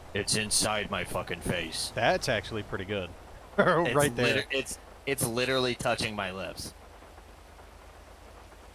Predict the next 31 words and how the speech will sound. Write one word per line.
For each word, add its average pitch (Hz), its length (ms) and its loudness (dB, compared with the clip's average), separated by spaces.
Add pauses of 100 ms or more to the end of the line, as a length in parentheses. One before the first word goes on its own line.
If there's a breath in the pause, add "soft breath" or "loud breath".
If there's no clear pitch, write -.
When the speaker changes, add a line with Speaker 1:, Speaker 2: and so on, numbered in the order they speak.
(760)
Speaker 2:
Yeah, 107 100 -8
car's 113 280 2
flashing. 101 400 -4 (140)
Dude, 143 160 -2
f-, - 160 -14 (560)
what 185 160 4
the - 80 -2
fuck? 135 340 4 (1500)
That's 139 140 -6
the 175 60 4
Speaker 1:
What? 160 60 4
Speaker 2:
same 147 420 6
car 143 260 6
that 135 100 6
I 131 120 8
have 101 280 0
that 101 140 0
just 107 200 -2
drove 120 260 2
by 117 180 4
flashing 110 420 0
its 104 140 -6
lights. 95 360 -2 (1120)
Speaker 1:
Dude, 147 300 -2
so 123 160 0
I 123 160 2
was 139 140 0
walking 143 360 0
down 139 240 0
the 117 60 -8
street 131 420 -2